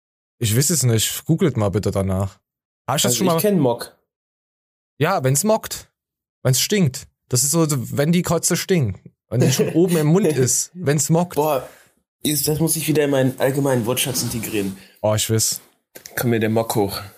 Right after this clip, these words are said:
Speaker 1: Kommt mir der Mock. Ja, Mock, Mock ist noch
Speaker 2: <laughs>
Speaker 1: ziemlich, oder, äh, Sackgang ist hier auch immer sehr beliebt bei uns. Sackgang und, äh,
Speaker 2: Ist das wirklich?
Speaker 1: Ja, Sackgang gibt's wirklich. Ist halt ein Sackgänger.
Speaker 2: Nee, ist es wirklich beliebt?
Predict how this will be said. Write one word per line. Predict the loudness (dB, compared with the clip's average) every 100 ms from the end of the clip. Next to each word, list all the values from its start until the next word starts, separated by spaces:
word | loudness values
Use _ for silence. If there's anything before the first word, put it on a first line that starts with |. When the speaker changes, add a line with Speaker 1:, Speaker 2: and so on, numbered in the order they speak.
| -4 2
Speaker 1:
Kommt | 2 2
mir | 2
der | 2
Mock. | 2 0 0
Ja, | 0 2
Mock, | 0 0 -2
Mock | -2 -2
ist | -2
noch | 0
Speaker 2:
<laughs> |
Speaker 1:
ziemlich, | 0 2 2 0 0
oder, | -2 0 0 2 2 2
äh, | 0
Sackgang | 0 0 0 0 -2
ist | -6 -4
hier | 0 2
auch | 2 0
immer | 0 0
sehr | 0 0
beliebt | 2 0 0
bei | 0
uns. | 0 -2 -4 -2
Sackgang | -2 2 2 2
und, | 2 2 2 2
äh, | 2 4 6 4 0 -4
Speaker 2:
Ist | -4 0
das | 0
wirklich? | 0 -2 -2 -6 -8 _ _ _ _ -2
Speaker 1:
Ja, | 0 0 -2
Sackgang | 0 0 0 0
gibt's | -2 0
wirklich. | 0 2 -2 -2 -8 _ _ -4
Ist | 0
halt | 0 2
ein |
Sackgänger. | 0 0 0 2
Speaker 2:
Nee, | 2 2
ist | 0
es | 0
wirklich | 0 -2 -4 -2
beliebt? | -2 -2 -4 -20